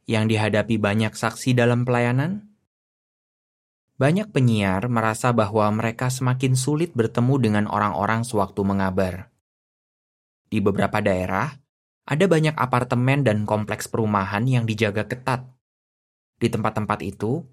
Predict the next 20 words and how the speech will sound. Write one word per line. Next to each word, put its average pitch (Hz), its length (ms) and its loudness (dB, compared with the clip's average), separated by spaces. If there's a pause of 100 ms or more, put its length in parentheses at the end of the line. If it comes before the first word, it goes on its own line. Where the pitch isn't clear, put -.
(220)
biasanya 123 480 2
ada 123 160 0
penjaga 107 720 0
atau 113 160 -2
satpam 98 640 -4 (240)
yang 113 240 -2
tidak 175 240 2
mengizinkan 113 560 0
orang 101 240 0
masuk 90 440 -6 (320)
kalau 143 240 0
orang 143 240 0
itu 135 160 2
tidak 110 320 0
diundang 139 400 0
oleh 101 160 -2
penghuni. 98 560 -4 (880)
Di 110 160 0
daerah-daerah 107 640 2
lain, 131 480 -2